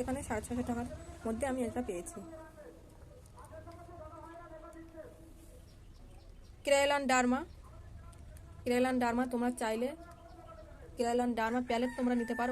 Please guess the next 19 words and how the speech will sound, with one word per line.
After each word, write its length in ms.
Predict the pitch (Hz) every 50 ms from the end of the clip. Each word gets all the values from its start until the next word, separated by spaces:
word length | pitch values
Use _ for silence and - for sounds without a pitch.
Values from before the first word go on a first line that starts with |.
| 240
ওখান 140 | 214 247 254 247
থেকে 120 | 247 233 226 -
তোমরা 140 | 226 226 226 208
ব্রাইডাল 300 | 214 214 226 226 233 226 220
মেকআপ, 200 | 214 214 - 220 - -
পার্টি 220 | 226 214 214 - 233 220 214
মেকআপ, 320 | 208 - 214 214 220 220 220 - - - - - - - - - - - - - - - - - - - - -
Kryolan 320 | 254 247 247 247 254 254 247
Derma 220 | 247 240 233 247 247 247
প্যালেট 180 | 240 233 247 247 -
তোমরা 160 | 247 247 247 247
নিতে 120 | 240 233 233
পারো, 100 | 240 247 247 220
ব্রাইডাল 260 | 220 226 226 240 240 233
মেকআপ, 180 | 220 220 247 247 -
পার্টি 180 | 226 214 - 233 220
মেকআপ, 180 | 214 208 233 226 220
রিসেপশন 340 | 214 - 233 226 - 240 226 226 226 220 208
মেকআপ 220 | 208 - 247 -